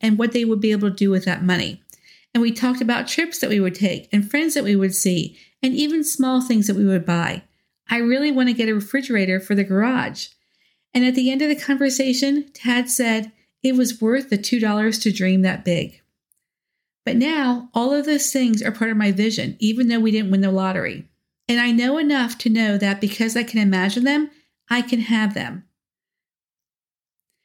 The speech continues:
And even though we didn't win the lottery, I still have that vision of our future life. And when I shared that vision with someone, she scoffed at it, and she acted like I was crazy.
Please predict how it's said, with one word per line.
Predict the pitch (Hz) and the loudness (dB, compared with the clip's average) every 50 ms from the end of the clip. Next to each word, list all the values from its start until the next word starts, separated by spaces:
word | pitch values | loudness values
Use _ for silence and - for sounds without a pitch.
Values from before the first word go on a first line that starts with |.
| _ - - | _ -6 -4
And | 240 - | -2 0
even | 262 269 269 349 349 330 | 0 0 0 0 0 0
though | 320 302 | 0 2
we | 277 277 | 0 0
didn't | 247 262 262 - - 214 | 0 0 -2 -2 0 0
win | 208 214 226 | 2 2 2
the | 240 262 | 2 0
lottery, | 277 277 277 277 277 285 294 302 294 294 - - | 0 0 0 0 0 0 0 0 -2 -4 -6 -4
I | - 240 | -4 -2
still | 240 - - - 262 269 254 | -2 -2 -2 -2 -2 0 0
have | 254 254 254 | 0 0 -2
that | 254 - 233 | -2 -4 -2
vision | 214 214 208 202 214 208 214 | 0 0 0 2 0 0 0
of | - 196 | 0 0
our | 202 208 202 | 0 0 0
future | - 202 190 - - 196 | 0 0 0 0 0 0
life. | 190 - 190 165 151 151 - - - _ _ _ _ _ _ _ - | 0 2 0 0 -2 -4 -8 -12 -18 _ _ _ _ _ _ _ 0
And | 240 226 | 2 2
when | 233 233 | 2 2
I | 240 226 | 2 0
shared | 226 226 - 294 311 349 381 349 | 0 0 -2 0 0 0 0 0
that | 330 277 220 | -2 -2 2
vision | 202 202 196 190 190 | 2 2 2 2 2
with | 190 185 185 | 2 2 2
someone, | - 196 190 185 185 185 190 196 | 2 0 2 2 2 2 2 0
she | - - - - 247 | -2 -4 -2 -2 -2
scoffed | 226 - - - 226 220 214 214 220 - | -2 -2 -4 -2 -2 -2 -2 -2 -2 -2
at | 185 170 165 | -2 0 0
it, | 156 - - - - | -2 -4 -6 -4 0
and | 214 202 | 0 0
she | 202 - 247 | 0 0 -2
acted | - - 277 285 339 311 | -2 -2 -2 -2 -2 -2
like | 269 247 254 | 0 0 0
I | 226 226 | 0 -2
was | 220 220 214 | -2 -4 -6
crazy. | - - 233 226 226 226 208 180 - - - | -4 -4 -2 0 0 0 0 -2 -6 -8 -14